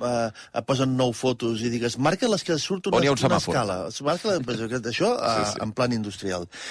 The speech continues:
Speaker 1: I l'altre seria deep learning, si machine learning la primera, deep learning la segona, és que és, «Mira, la màquina, aquestes són les regles, aprèn.»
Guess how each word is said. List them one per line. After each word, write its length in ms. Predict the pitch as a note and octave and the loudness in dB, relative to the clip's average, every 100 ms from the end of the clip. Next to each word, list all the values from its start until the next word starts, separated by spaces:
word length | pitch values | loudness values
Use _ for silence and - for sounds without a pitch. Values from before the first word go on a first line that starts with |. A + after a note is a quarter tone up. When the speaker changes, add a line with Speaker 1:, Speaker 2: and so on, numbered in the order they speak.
| - | -4
Speaker 1:
I 120 | D3+ | 2
l'altre 300 | D3 F3 G#3 | 4 4 2
seria 380 | - D#3 E3+ F#3+ | 0 2 4 2
deep 320 | D3+ C3 D3+ | 0 -2 0
learning, 560 | C#3+ D3+ B2+ C3+ F#3+ A3 - - | 2 2 2 -2 -2 -10 -16 -16
si 160 | - G2+ | -8 -2
machine 340 | A#2+ - C3 | -2 0 2
learning 300 | C3 B2+ B2 | 4 2 2
la 80 | B2 | 0
primera, 360 | C#3 D#3 F#3 - | 0 0 0 -2
deep 240 | B2 D3+ | -2 0
learning 300 | C#3+ D3+ D3 C#3 | 2 2 2 0
la 60 | |
segona, 300 | C3 D3+ E3+ | 0 0 2
és 80 | E3 | 0
que 80 | - | -2
és, 160 | C3+ - - - - | -4 -6 -16 -18 -2
«Mira, 160 | E3 | 2
la 60 | D#3+ D3+ | 4 4
màquina, 360 | B2+ G#2+ G2 | 2 0 -2
aquestes 260 | - D#3+ E3+ | -2 0 2
són 140 | D3+ | 2
les 120 | C#3 G#2+ | 2 0
regles, 380 | - F#2 F2 - | -2 -4 -6 -4
aprèn.» 400 | - A2 E2 | 0 0 -2